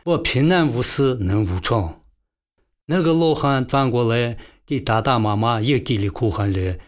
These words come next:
给他们说的：“你们的娃娃，这娃娃长大，好少人不认他，可是那些人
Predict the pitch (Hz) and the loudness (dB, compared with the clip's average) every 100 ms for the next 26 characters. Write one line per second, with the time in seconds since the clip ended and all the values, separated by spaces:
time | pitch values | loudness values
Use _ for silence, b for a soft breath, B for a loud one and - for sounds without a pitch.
0 | b b 113 - 123 107 98 - 85 92 | b b -6 -2 0 0 -2 -4 -4 -2
1 | 95 78 - _ _ _ _ _ _ _ | -2 -4 -12 _ _ _ _ _ _ _
2 | _ _ - 180 190 160 143 143 147 135 | _ _ -6 0 2 4 4 4 4 2
3 | 95 85 b b b - 175 156 160 180 | 0 -6 b b b -4 2 4 4 4
4 | 147 - 170 139 151 143 95 - - 127 | 2 2 2 2 2 2 0 -6 -2 0
5 | 131 185 180 113 151 160 110 110 117 156 | 2 2 2 2 2 2 2 2 2 2
6 | 147 143 95 92 - _ _ _ - 131 | 2 2 0 -4 -16 _ _ _ -8 -2
7 | 135 135 180 175 160 127 101 143 147 117 | 2 2 2 2 2 0 2 2 2 0